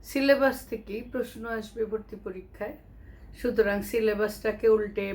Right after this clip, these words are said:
পাল্টে একটু ভালো মতন পড়ো। আমি আগেও বলেছি, আর সম্ভব হলে ঘুরে দেখে যেও কলেজটা, আসলে তোমার পড়তে ইচ্ছে করে কিনা। এখানে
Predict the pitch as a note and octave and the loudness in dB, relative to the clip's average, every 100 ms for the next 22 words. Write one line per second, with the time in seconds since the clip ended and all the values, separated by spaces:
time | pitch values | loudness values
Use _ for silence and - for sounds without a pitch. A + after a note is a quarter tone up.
0 | G3 G3 F#3+ - F#3+ F#3 F#3 G#3 G3+ G3+ | -2 -2 -2 -4 -2 -2 -4 -4 -2 -2
1 | F#3+ F#3 - F#3+ F3 E3+ F3 G3+ A3 G3 | -4 -6 -8 -10 -6 -4 -2 -2 0 0
2 | F#3+ A3 F#3 F3 D#3+ - - - - - | 2 2 2 -6 -6 -10 -18 -20 -20 -20
3 | - - - - - - - F3+ F3 E3 | -20 -20 -20 -20 -20 -20 -6 0 2 2
4 | D3+ C#3+ - - - - C4 C4 B3+ B3+ | -2 -6 -12 -18 -20 -4 2 6 6 6
5 | B3+ B3 A#3 B3+ A#3+ A3+ A3+ B3+ A3+ A#3 | 4 2 0 -2 2 2 0 -4 -4 -4
6 | A3+ G#3+ G#3 G#3 - G#3 G#3+ - - - | -4 -6 -6 -8 -10 -14 -14 -20 -20 -20
7 | - - - - - - - G#3 C4+ B3+ | -20 -20 -20 -20 -20 -12 -2 2 4 6
8 | B3+ A3+ G#3+ G#3 G#3+ G#3 - G3+ - - | 4 4 0 -4 -4 -6 -6 -12 -10 -14
9 | G#3 G3 G3 - F#3+ F#3 F#3+ - - - | -10 -12 -12 -14 -12 -12 -12 -18 -20 -20
10 | - - - - - E3 - F#3+ F#3+ | -20 -20 -20 -20 -10 -8 -4 -4 -4